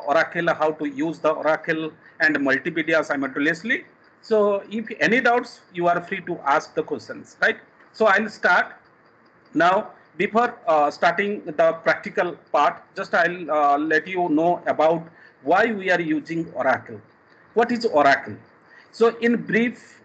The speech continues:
in a particular limited time, I will explain. Oracle is a tool, software, which is developed by different companies, right? So normally what happens when we have a different kinds of, uh, uh,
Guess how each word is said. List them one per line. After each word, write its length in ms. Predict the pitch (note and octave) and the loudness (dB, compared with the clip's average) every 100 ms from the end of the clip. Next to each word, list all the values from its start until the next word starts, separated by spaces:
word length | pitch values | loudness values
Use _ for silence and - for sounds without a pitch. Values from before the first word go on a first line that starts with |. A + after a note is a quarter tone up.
| - | -2
in 320 | E3 D#3+ F3+ | 2 2 2
a 80 | E3+ | 0
particular 460 | - E3+ F3+ F3+ F3 | 0 -6 0 0 2
limited 440 | D#3 D#3+ G3+ E3+ | 0 2 2 4
time, 280 | F3 F3 F#3+ | 4 4 2
I 140 | D#3+ | 2
will 80 | F3+ | 4
explain. 440 | E3+ E3 - G3+ A3+ | 2 0 -2 -2 0
Oracle 440 | F#3 G#3 A#3 B3+ | 2 2 2 -2
is 160 | B3+ A#3 | -4 -2
a 80 | A3+ | -2
tool, 400 | G#3 F#3+ A#2+ G#2 | 0 0 -2 -4
software, 600 | - F#3 F#3 G#3+ D#3 A2 - _ - | -4 -4 -2 2 2 0 -8 _ -6
which 160 | A3 | -6
is 100 | G#3 D#3+ | -6 -4
developed 500 | C#3 D3+ F#3+ A3 A3 | 2 4 4 2 2
by 160 | G3 F#3+ | 2 2
different 400 | E3 C#3+ G3 F#3+ | 2 -2 -2 0
companies, 600 | E3 D3 D#3+ B2 - - _ _ _ - | 0 0 0 0 -2 -20 _ _ _ 2
right? 180 | D3+ - - - - | 2 0 -10 -20 -4
So 140 | - | 2
normally 400 | A3 G#3 A3 A#3+ A3+ | 4 4 4 2 2
what 260 | F#3 A#3+ | 2 0
happens 600 | - F3 E3 E3 F3 - _ - _ | 0 -2 0 -4 -6 -12 _ -20 _
when 280 | D3+ A#3+ C4 | 0 0 0
we 160 | G#3+ G#3 | -2 -4
have 300 | - G3 G3 | -2 -2 0
a 60 | G#3 | -2
different 440 | E3+ - G#3+ G#3 | -2 -2 -2 0
kinds 280 | F3 F#3+ - | 0 0 -2
of, 220 | G3 F3+ | -4 -2
uh, 300 | F#3+ E3+ E3+ | 0 2 0
uh, 920 | E3 D3+ D3 D#3 D3+ C3+ C3 A#2+ A#2+ | -2 -2 2 2 0 -4 -8 -10 -12